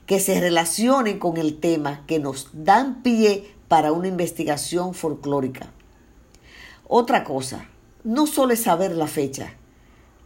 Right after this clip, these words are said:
es dejarlo por escrito para que conste en acta, como nuestros documentos de identidad.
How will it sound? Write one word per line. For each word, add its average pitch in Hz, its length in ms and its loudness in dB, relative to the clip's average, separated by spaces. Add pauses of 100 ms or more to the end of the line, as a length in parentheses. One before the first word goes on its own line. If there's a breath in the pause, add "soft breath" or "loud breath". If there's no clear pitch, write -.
es 185 220 -4
dejarlo 214 760 0
por 160 200 0
escrito 156 720 -4 (440 soft breath)
para 165 240 2
que 156 160 -6
conste 185 720 -4
en 143 220 -2
acta, - 540 -8 (1000 soft breath)
como 151 280 -2
nuestros 139 420 -8
documentos 156 800 -4
de 151 80 0
identidad. 131 640 -4